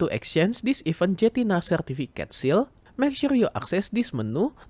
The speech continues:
to claim all this reward from this event seal. Because so many people asking me about where this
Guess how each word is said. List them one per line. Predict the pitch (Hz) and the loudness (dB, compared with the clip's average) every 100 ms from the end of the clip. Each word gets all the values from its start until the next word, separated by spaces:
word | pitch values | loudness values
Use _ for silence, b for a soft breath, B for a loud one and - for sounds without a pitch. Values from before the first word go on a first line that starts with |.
| 311 | 0
to | - | 0
claim | 135 139 165 175 | 0 0 0 4
all | 196 185 | 4 4
this | 131 - | 0 -2
reward | 113 104 120 220 - _ _ | -2 -2 2 2 2 _ _
from | - 247 226 | 2 2 2
this | 143 - | 0 -2
event | 123 120 87 80 | -6 -4 -6 -6
seal. | - 120 113 143 202 _ b | -6 -2 0 0 -2 _ b
Because | b 285 196 190 | b 2 4 2
so | 208 | 2
many | 226 208 | 2 0
people | 170 127 156 - | 0 0 0 0
asking | 254 - 127 117 | -2 -2 -4 -2
me | 147 208 - | -2 -2 0
about | 254 277 175 | 4 4 4
where | 147 170 | 0 0
this | 175 233 | 0 -2